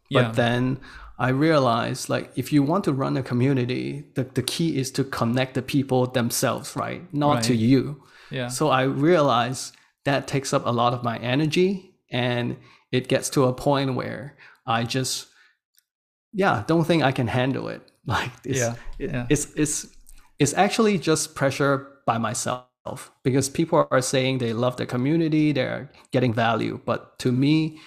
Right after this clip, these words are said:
Speaker 1: uh, I, I feel bad charging people if I'm not actively doing something for them every single day.
Speaker 2: Uh, yeah. I, I understand that.
Speaker 1: <laughs>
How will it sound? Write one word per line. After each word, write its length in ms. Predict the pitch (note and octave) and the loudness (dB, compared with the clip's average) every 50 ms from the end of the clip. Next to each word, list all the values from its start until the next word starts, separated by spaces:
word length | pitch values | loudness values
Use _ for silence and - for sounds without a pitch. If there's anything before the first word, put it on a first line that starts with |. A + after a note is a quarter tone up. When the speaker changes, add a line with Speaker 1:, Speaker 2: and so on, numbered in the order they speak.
| - - - - - _ _ _ _ _ - - | -20 -20 -20 -20 -20 _ _ _ _ _ -10 -6
Speaker 1:
uh, 360 | G#2+ A2 G#2 G2+ G2+ G2 G2+ - - _ _ | -4 -2 -2 -2 -2 -4 -4 -8 -12 _ _
I, 200 | - - B2 C3+ C3 - - _ _ _ - | -2 -2 -2 -2 -2 -6 -14 _ _ _ -8
I 40 | - A#2+ | -6 0
feel 180 | - G3+ G3 | 4 4 6
bad 320 | D#3 D3 C#3+ D3+ D3 C3+ - | 6 6 4 4 2 0 0
charging 380 | - C#3+ C#3 C3+ C3+ C#3+ C#3 | 0 2 2 2 2 0 0
people 720 | B2+ - C#3 C3+ C3+ - A#2 A2+ A2 A2 A2 A2+ A#2 - - - _ _ _ | 2 2 2 2 2 0 0 0 0 -2 -4 -6 -8 -12 -20 -20 _ _ _
if 160 | - B2 A#2+ - | -6 -4 -2 0
I'm 240 | A2+ A#2 A#2+ A#2+ A#2+ | 0 2 2 2 2
not 300 | B2+ B2+ B2+ B2+ - B2+ | 4 4 4 4 2 0
actively 580 | B2+ A#2+ - - C#3+ B2+ B2+ B2+ B2 C3 C3 - - _ _ _ _ _ - | -2 -2 0 -2 -2 0 2 0 0 -2 -4 -12 -20 _ _ _ _ _ 2
doing 240 | C3 C3 B2 B2+ | 4 4 4 2
something 360 | A#2+ - A#2+ A#2 A#2 B2+ B2 A#2 | 0 -2 -4 -4 -2 -4 -4 -4
for 160 | - B2 A#2 | -4 -4 -4
them 180 | A2+ A#2+ A#2+ A#2 | -4 -6 -6 -4
every 200 | A#2+ A#2+ A#2 A#2+ | -4 -4 -4 -4
single 280 | - A#2+ A#2 A2+ A2+ | -6 -6 -6 -6 -8
day. 200 | B2 - F2 F2 - - B2+ - - | -8 -10 -10 -12 -14 -14 -16 -12 -10
Speaker 2:
Uh, 240 | - A2+ G#2+ G#2 B2 - - - | -8 -8 -6 -8 -8 -10 -10 -8
yeah. 240 | - B2+ A2+ G#2+ G#2+ - - _ _ - - - - - _ _ _ _ _ _ - - C#3+ - | -6 -6 -6 -6 -8 -14 -20 _ _ -20 -20 -20 -20 -20 _ _ _ _ _ _ -10 -10 -8 -6
I, 200 | - B2 B2 B2+ - | -4 -2 -2 -2 0
I 80 | - B2+ | 0 2
understand 480 | B2 A#2+ B2 B2 - - - B2+ A#2+ B2 | 2 2 2 0 0 0 0 0 0 0
that. 180 | A#2+ A#2 A2+ A#2 | -2 -4 -4 -2
Speaker 1:
<laughs> 380 | - G3+ A3+ G3+ F#3+ F#3+ F3+ D3+ | 0 0 2 2 0 -2 -4 -6